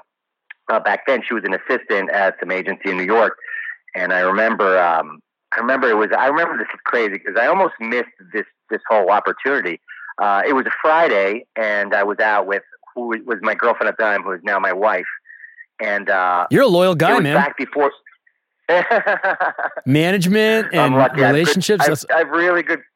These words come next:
Speaker 1: yeah, right. I have really good people around me. I've been fortunate. I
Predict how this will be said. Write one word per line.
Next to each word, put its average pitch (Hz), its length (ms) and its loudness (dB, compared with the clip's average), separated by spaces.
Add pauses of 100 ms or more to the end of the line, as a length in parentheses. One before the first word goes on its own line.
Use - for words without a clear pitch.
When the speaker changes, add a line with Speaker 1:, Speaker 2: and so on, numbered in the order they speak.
Speaker 1:
yeah, 156 300 2
right. 131 320 0 (320)
I 135 60 0
have 139 120 -2
really 131 220 -4
good 113 220 -6
people 110 320 -8
around 98 440 0
me. 90 140 -6
I've 90 80 -4
been 92 100 -12 (120)
fortunate. 90 440 -6
I 90 100 -4